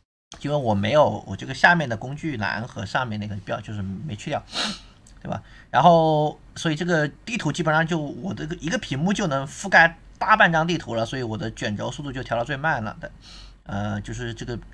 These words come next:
鼠标到边，边上这个速度，不然的话就很烦。然后这个游戏速度这个东西，哎呀，又爱又恨，对吧？它这个游戏没有暂停，至少我没有发现有暂停键，就很，它如果调成慢的话，有时候就很急，你的那些士兵啊，就走的就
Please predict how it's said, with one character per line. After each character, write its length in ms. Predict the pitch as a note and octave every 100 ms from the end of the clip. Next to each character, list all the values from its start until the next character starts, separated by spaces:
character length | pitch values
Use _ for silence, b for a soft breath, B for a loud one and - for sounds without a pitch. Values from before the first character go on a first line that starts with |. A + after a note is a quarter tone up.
| -
鼠 180 | - G#2+
标 80 |
到 100 | A#2+
边， 180 | C#3 - - -
边 200 | B2 C3
上 160 | C#3+ G#2
这 60 |
个 60 | G#2+
速 140 | A2
度， 80 | F3+ E3+
不 80 |
然 100 | D3+
的 60 | D#3
话 180 | D#3+ C#3
就 80 | C#3
很 160 | G2+
烦。 220 | - F#2+ - B B -
然 100 | C3+
后 100 | A3+
这 80 | C#4
个 40 |
游 200 | C#3+ C3
戏 120 | G#3
速 160 | A3 C#4
度 120 | G#3
这 100 | F3+
个 60 | E3+
东 140 | D3+
西， 300 | E3+ G#2+ G#2 A2+
哎 180 | A2+ A#2
呀， 220 | A2 G#2 - -
又 140 | F#3+ A3
爱 160 | G#3
又 100 | F3+
恨， 240 | F3 - D3+ -
对 120 | A#2+
吧？ 60 | -
它 140 | B3+
这 60 | D#4
个 60 |
游 80 | G3
戏 120 | F3
没 120 | D#3
有 100 | G3+
暂 240 | D#3 A#3+ D#3
停， 220 | - A2+
至 120 | - B3+
少 140 | D3
我 180 | C3 A2
没 140 | A2+
有 100 | G3
发 220 | F3+ C3+
现 160 | C3+ C#3
有 60 | F#2+
暂 180 | A#2+
停 180 | G#2+ G2+
键， 160 | A2+ G#2 B B B B
就 100 | -
很， 220 | - D3+ B2+ - - B B B B B B B B -
它 140 | B3+
如 100 | C4
果 100 | C4+
调 180 | G#3 F3+
成 120 | A3+
慢 320 | A3 D#4+ F#4+ G#3+
的 80 |
话， 320 | D3 C#3+ A2+ - - - - -
有 260 | F3 F#3+
时 80 | E3+
候 80 | D4
就 80 | D4+
很 280 | - C#3 B2+
急， 360 | - A#2+ C#3 G#3
你 140 | D#3
的 80 | D3+
那 80 | B3+
些 100 | A#3
士 200 | - A3
兵 180 | G3+
啊， 100 | G#3+
就 80 | D#3+
走 360 | F3 - C3 A#2
的 80 |
就 140 | D#3